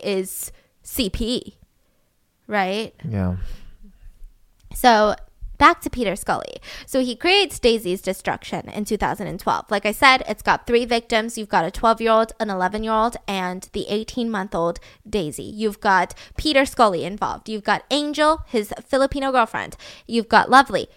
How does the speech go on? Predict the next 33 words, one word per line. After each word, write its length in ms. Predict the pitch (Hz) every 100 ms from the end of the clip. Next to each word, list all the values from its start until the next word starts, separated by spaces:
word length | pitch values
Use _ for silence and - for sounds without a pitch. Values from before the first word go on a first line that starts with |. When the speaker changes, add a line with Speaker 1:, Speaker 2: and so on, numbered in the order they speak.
| _
Speaker 1:
his 180 | 240 -
Filipino 460 | 220 208 233 208
girlfriend, 480 | 214 269 269 170 - -
who 140 | _ 240
are 100 | 220
both 440 | - 262 254 254 -
abusing 720 | 247 233 214 202 202 185 190 - _ -
Daisy. 560 | 190 175 - - - _ _ _ _ 135
Speaker 2:
Mm-hmm. 340 | 113 110 110 123 - - -
Speaker 1:
Now, 240 | 226 214 160
he 220 | - 254
also 220 | 294 349
posted 560 | - 269 254 254 226 -
to 100 | 226
his 160 | 202
website. 400 | 180 98 - -
So 100 | 240
Peter 280 | 226 302 359
Scully 300 | - 240 233
has 200 | 226 196
his 140 | 175 185
own 160 | 185
website 360 | 151 107 - 147
on 100 | 147
the 60 |
dark 220 | 160 135 -
web, 240 | - -
right? 240 | 185 220 - -
Speaker 2:
Mm-hmm. 160 | - 107
Speaker 1:
And 180 | 226 226
he, 100 | -
it's 160 | 240 -
called 420 | - 247 247